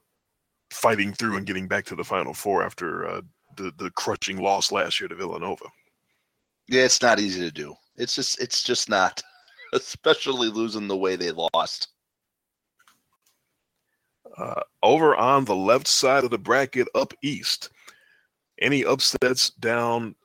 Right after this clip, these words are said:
Speaker 1: in the first round? Any higher seeds beating the lower number seeds?
Speaker 2: In the East, uh, let's see here. I've got one, two. I, I've only got two. I'm,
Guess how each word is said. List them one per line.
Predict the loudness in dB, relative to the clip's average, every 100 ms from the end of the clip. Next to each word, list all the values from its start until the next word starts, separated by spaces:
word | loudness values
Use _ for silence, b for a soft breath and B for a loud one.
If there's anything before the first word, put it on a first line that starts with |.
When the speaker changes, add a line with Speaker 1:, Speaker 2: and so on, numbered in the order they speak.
| _ _ _ _ -6
Speaker 1:
in | -4
the | -4
first | -2 -2 -2
round? | -2 0 2 0 0
Any | -2
higher | 0 2 2
seeds | 0 -4 -8 -10
beating | -10 -8 -8 -10 -8
the | -4
lower | -2 -2
number | -6 -8 -10
seeds? | -12 -16 _ -20 -20 _ _ _ _ _ _ _ -2
Speaker 2:
In | 2
the | 0 0
East, | 0 0 0 -2 -4 -4
uh, | 2 4 4 4
let's | 0 0
see | -2 -2
here. | -2 -2 0
I've | 4 6 6 4 2
got | 6 8 6 2
one, | -14 -6 4 6 6 4 -2 -8 -10 _ _ _ _ _ _ _ _ _ _ _ _ _
two. | -8 -8 -10 _ _ _ _ _
I, | -4 -4 0
I've | 2
only | 6
got | 4 4
two. | -2 -4 -6 B B B B B B
I'm, | -2